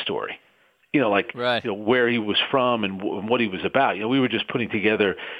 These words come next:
Speaker 1: you know, these front pages, which were having, like, a big impact. And, you know, on all those morning political shows, they were constantly holding up the front page. But I definitely sensed some resentment among readers, you know, and I, and I did read a lot of stuff after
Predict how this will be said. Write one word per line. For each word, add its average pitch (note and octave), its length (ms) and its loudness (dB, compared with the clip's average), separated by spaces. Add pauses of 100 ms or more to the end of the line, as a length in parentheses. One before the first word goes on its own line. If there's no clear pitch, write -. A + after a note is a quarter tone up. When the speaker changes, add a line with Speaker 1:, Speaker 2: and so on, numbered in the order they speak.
Speaker 1:
you D3 100 4
know, A#2+ 120 4
these G#2+ 220 0
front A#2 220 0
pages, B2+ 380 0
which F2+ 180 -6
were G2 80 4
having, G2 320 2
like, F#2 160 -2
a F2 60 -4
big G#2+ 200 0
impact. G#2+ 540 -2
And, F#2+ 160 -6
you A#2 80 -4
know, E2 100 2
on F2 140 2
all G#2 160 2
those F#2+ 240 2
morning G#2 400 0 (420)
political C3 380 2
shows, F#2 360 0
they F#2 80 0
were E2+ 100 -2
constantly A2+ 420 0
holding G#2+ 400 2
up G2 140 0
the G2+ 80 -2
front G2 240 -2
page. B2+ 220 0
But C3 100 2
I C3+ 180 2
definitely D#3+ 460 0 (240)
sensed C3+ 400 -2 (540)
some C3 160 2
resentment G#2+ 640 0 (340)
among G2+ 360 2
readers, G#2+ 420 4 (120)
you D3+ 120 0
know, B2 100 2
and A2 100 2
I, A2 40 2
and A#2 240 2
I A#2+ 80 0
did C#3+ 260 0
read A#2+ 180 2
a A#2 40 4
lot A2+ 220 4
of F#2 120 -2
stuff A2+ 240 0
after A2+ 400 0